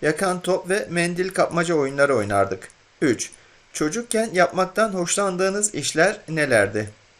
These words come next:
Oynamak, futbol maçı yapmak ve çizgi film izlemek. Dört, en sevdiğiniz oyunun nasıl oynandığını anlatır mısınız? En çok sevdiğim oyun yakan top oyunu.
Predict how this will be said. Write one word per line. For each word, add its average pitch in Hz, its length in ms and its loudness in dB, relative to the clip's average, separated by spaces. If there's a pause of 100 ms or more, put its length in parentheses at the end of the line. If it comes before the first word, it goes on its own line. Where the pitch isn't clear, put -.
Oynamak, 139 260 -16 (240)
futbol 185 460 -8
maçı 147 300 -2
yapmak 185 420 -2
ve 220 220 -8 (120)
çizgi 175 400 -4
film 175 260 -6
izlemek. 110 560 -4 (320)
Dört, 120 240 6 (380)
en 180 180 0
sevdiğiniz 170 600 2
oyunun 165 420 -2
nasıl 185 300 2
oynandığını 139 680 0
anlatır 175 420 -2
mısınız? 110 520 -4 (920)
En 208 180 -2
çok 208 240 -2
sevdiğim 170 460 -2
oyun 175 280 0
yakan 180 360 -2
top 120 240 -2
oyunu. 113 340 0